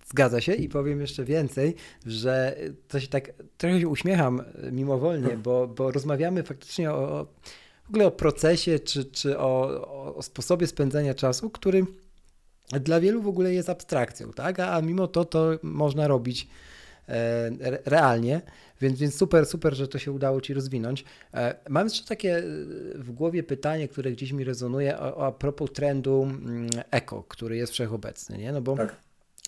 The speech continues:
Speaker 1: tak, bo, e, jakby już od wielu lat mówi się, że no, porządna zabawka to jest zabawka z drewna, tak? Bo to jest ten
Speaker 2: Mhm.
Speaker 1: sentyment,
Speaker 2: Mhm.
Speaker 1: który, który
Speaker 2: Mhm.
Speaker 1: widzimy w baśniach i tak dalej,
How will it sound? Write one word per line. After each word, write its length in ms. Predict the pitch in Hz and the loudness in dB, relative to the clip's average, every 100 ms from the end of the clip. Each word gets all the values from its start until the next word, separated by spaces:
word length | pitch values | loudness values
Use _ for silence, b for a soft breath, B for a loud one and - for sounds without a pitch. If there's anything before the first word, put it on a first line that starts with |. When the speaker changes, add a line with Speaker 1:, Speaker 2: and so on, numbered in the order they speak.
| - | -10
Speaker 1:
tak, 280 | 113 - - | -8 -8 -8
bo, 240 | 104 123 127 B B B | -4 -4 -4 B B B
e, 260 | - 165 160 | -16 -12 -8
jakby 320 | 143 131 160 - _ _ _ _ _ | -6 -4 -6 -8 _ _ _ _ _
już 140 | 156 139 | -6 -4
od 100 | 131 | -2
wielu 240 | 135 220 214 | 2 4 6
lat 200 | 151 151 | 4 4
mówi 240 | 151 143 | 0 -2
się, 160 | 143 139 | 0 0
że 160 | 131 | 0
no, 220 | 131 131 - _ - | 0 -2 -6 _ -8
porządna 560 | 117 127 156 156 127 | -4 0 0 0 -2
zabawka 840 | 110 101 113 135 - 123 120 117 - b b | -2 -2 -2 -2 -4 -2 -2 -4 -8 b b
to 140 | 120 | -2
jest 180 | 123 113 | -2 -2
zabawka 420 | 107 104 110 - | -4 -6 -6 -6
z 100 | 104 | -6
drewna, 580 | 95 98 104 101 90 78 | -6 -2 -2 -2 -10 -12
tak? 260 | - 104 - | -8 -6 -8
Bo 60 | - | -14
to 140 | - | -10
jest 100 | 98 | -6
ten 100 | - | -4
Speaker 2:
Mhm. 200 | 98 - 110 | -4 -2 0
Speaker 1:
sentyment, 480 | 120 135 110 98 | 4 4 2 -2
Speaker 2:
Mhm. 160 | 107 123 | -4 -4
Speaker 1:
który, 220 | 110 107 | -6 -8
który 140 | 104 113 | -8 -6
Speaker 2:
Mhm. 160 | 113 | -6
Speaker 1:
widzimy 360 | 101 110 123 107 | -6 -6 -6 -6
w 20 | |
baśniach 520 | 101 113 - 113 110 | -4 -4 -2 -4 -4
i 60 | 120 | -8
tak 160 | 101 95 | -8 -4
dalej, 360 | 101 110 156 | -2 2 2